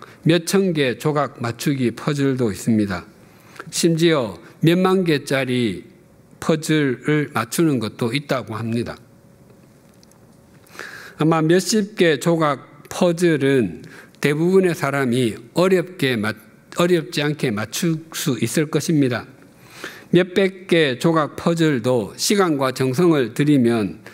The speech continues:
맞출 수 있을 것입니다. 일반적으로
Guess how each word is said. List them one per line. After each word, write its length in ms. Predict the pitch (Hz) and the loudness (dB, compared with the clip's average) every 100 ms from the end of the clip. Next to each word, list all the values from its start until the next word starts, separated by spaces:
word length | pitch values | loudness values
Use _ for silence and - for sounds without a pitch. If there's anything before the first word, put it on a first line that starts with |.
| - - - | -20 -12 -6
맞출 360 | 120 - 185 | -4 0 0
수 160 | 170 135 | 0 -2
있을 280 | 104 135 131 | -2 -4 -4
것입니다. 600 | 139 143 139 127 82 - - - _ - - - - - - | -4 0 0 0 -6 -14 -20 -20 _ -20 -20 -18 -18 -6 0
일반적으로 880 | 190 196 185 170 143 135 123 95 | 2 2 2 0 2 2 2 0